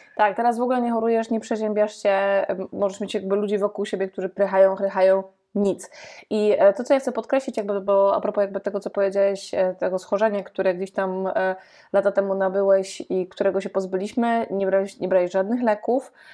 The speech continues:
e, żadnych, że tak powiem, tego, co zalecali lekarze, to wszystko było właśnie połączone z tymi wszystkimi dobrymi praktykami, które Piotrek codziennie rano utrzymuje, połączone właśnie z suplementacją, odpowiednim żywieniem i taka mega książka, na którą trafiłeś, myślę, że warto o niej powiedzieć, która dała nam bardzo dużo zrozumienia jako osoby, które,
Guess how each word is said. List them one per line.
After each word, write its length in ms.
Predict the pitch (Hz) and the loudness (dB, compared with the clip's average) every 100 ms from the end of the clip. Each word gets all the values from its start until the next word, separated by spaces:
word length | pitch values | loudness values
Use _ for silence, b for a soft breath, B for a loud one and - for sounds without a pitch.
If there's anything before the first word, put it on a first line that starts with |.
| B - | B -4
e, 240 | 196 190 165 | 2 2 2
żadnych, 380 | 190 208 220 214 | 2 2 0 -2
że 100 | 202 | -4
tak 120 | 190 | 2
powiem, 320 | 202 190 185 | 2 2 0
tego, 200 | 202 196 | -4 -4
co 120 | 190 | -4
zalecali 400 | 190 190 190 196 | -2 -2 -2 -2
lekarze, 420 | 196 190 202 208 | -4 -2 -2 -2
to 100 | 208 | -4
wszystko 260 | 190 - 196 | -10 -10 -6
było 180 | 190 185 | -2 -2
właśnie 260 | 190 - | -2 -6
połączone 500 | 185 185 190 196 196 | -8 -6 -4 -2 -4
z 60 | 190 | -4
tymi 160 | 196 190 | -6 -8
wszystkimi 320 | - - 196 | -10 -8 -6
dobrymi 280 | 190 190 190 | -2 -4 -2
praktykami, 500 | 190 196 202 190 190 | -4 -4 -4 -6 -4
które 180 | - | -6
Piotrek 300 | 185 185 180 | -4 -4 -4
codziennie 300 | 185 190 190 | -6 -4 -2
rano 220 | 185 185 185 | -2 -2 -4
utrzymuje, 580 | 185 - 190 196 254 277 B B B - | -6 -4 0 0 0 -2 B B B 0
połączone 380 | 220 220 214 | 2 2 2
właśnie 240 | 202 202 208 | -2 -2 -6
z 60 | |
suplementacją, 640 | - 196 202 196 202 202 202 | -6 -2 0 2 0 0 -4
odpowiednim 500 | 196 196 196 196 190 | -2 -2 -2 -2 -4
żywieniem 420 | 190 220 226 202 | -2 0 0 -2
i 60 | 196 | -4
taka 200 | 196 190 | -4 -2
mega 360 | 202 226 214 | 0 2 2
książka, 540 | 208 - 214 220 - 190 | 0 -2 -2 -2 -4 -6
na 100 | 190 | -6
którą 260 | - 196 | -6 -4
trafiłeś, 600 | 202 196 196 190 214 - B B B - | -4 -4 2 2 2 -2 B B B -8
myślę, 140 | 202 | -2
że 80 | 202 | 2
warto 300 | 202 202 202 | 2 2 0
o 60 | 196 | 0
niej 140 | 190 | -2
powiedzieć, 560 | 196 196 185 196 208 - | -4 -2 0 -2 -4 -10
która 560 | - 196 190 180 185 | -6 0 0 0 -2
dała 220 | 185 190 | 0 0
nam 160 | 190 185 | 0 -2
bardzo 180 | 190 190 | -2 -2
dużo 220 | 185 190 | 0 -2
zrozumienia 480 | 185 185 185 196 196 | 0 -2 -2 -2 0
jako 260 | 190 185 | -2 0
osoby, 300 | 190 - 190 | -2 -2 -8
które, 360 | 185 202 185 | -6 0 2